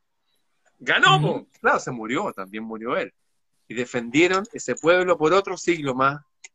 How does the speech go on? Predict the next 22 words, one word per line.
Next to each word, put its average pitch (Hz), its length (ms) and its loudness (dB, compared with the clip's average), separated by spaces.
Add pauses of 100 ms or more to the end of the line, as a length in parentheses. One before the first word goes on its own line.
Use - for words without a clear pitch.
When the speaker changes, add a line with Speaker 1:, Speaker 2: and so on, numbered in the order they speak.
Speaker 1:
y 117 140 -12 (160)
un 139 240 -4
siglo 131 320 0
más 123 240 2
de 120 80 -2
prosperidad 107 640 -6
y 101 60 -20
todo 101 200 -16
eso. - 160 -20 (800)
Ahí 120 140 -2
tenía 131 240 4
otro 131 160 -2
ejemplo 131 480 -2
de 110 100 -2
lo 113 140 -2
que 117 120 0
hace 110 440 0 (260)
el, 107 320 -8
el 110 120 -4
arquetipo 113 520 2
del 110 160 0
hombre, 110 480 0